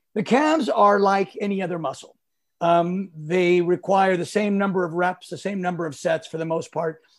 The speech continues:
The mistake that some people make with calves, with, that most people make with calves, is they do little tiny bitty ranges of motion. They just, in fact, I've seen a lot of people stand on a block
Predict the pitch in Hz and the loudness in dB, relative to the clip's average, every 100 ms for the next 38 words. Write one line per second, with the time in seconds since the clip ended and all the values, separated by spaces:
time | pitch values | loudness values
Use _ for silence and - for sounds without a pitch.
0 | _ _ - 180 202 175 - 294 277 - | _ _ -8 0 0 0 -2 -2 -2 0
1 | 214 180 185 175 175 175 156 - 165 151 | 0 0 -4 -2 -6 -6 -8 -4 -2 -2
2 | 139 135 _ _ _ _ 165 180 151 151 | -8 -12 _ _ _ _ -6 -4 -4 -2
3 | 160 165 226 202 175 147 151 135 - 143 | -2 2 2 2 -4 -4 -8 -10 -8 -8
4 | 143 190 180 202 170 185 185 247 330 302 | -6 -6 0 0 0 -2 0 0 0 -2
5 | 175 254 262 185 220 220 226 196 202 160 | -4 -2 -2 0 0 0 -2 -2 -2 -4
6 | 175 165 151 - _ _ _ _ _ _ | -6 -6 -6 -8 _ _ _ _ _ _
7 | _ _ _ _ _ 170 202 196 170 190 | _ _ _ _ _ -4 0 0 2 0
8 | 196 196 196 208 - 208 226 220 - 233 | 0 0 2 0 0 0 0 -2 -4 -2
9 | 214 214 196 196 180 196 - - 220 226 | 0 -2 -2 -4 -6 -8 -8 -4 -2 -2
10 | - 190 160 185 185 175 | -2 -6 -4 -2 -2 -2